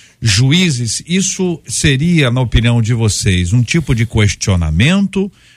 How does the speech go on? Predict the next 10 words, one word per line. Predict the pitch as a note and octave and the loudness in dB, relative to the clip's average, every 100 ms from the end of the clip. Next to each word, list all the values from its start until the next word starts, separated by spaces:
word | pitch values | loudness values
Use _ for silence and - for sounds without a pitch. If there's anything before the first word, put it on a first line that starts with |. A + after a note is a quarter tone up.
| _ - | _ -2
Ou | C#3 C#3 | 0 2
isso | F3 - D#3 A#2 | 0 -2 -4 -2
a | |
gente | B2 C3 A#2 | 0 0 0
poderia | B2 A#2 B2 | 0 0 0
colocar | A#2 A2+ G#2 C3+ | 0 -2 0 0
em | A#2+ | 2
outro, | D3 F3 - D3+ B2 | 2 0 -4 -8 -2
outra | C3 D3 C#3 - _ - | -2 -2 -4 -8 _ -4
categoria | C#3+ C3+ E3 D3 D3 A#2 A2 G#2+ G#2 G#2 | -2 0 0 0 2 2 2 2 0 -4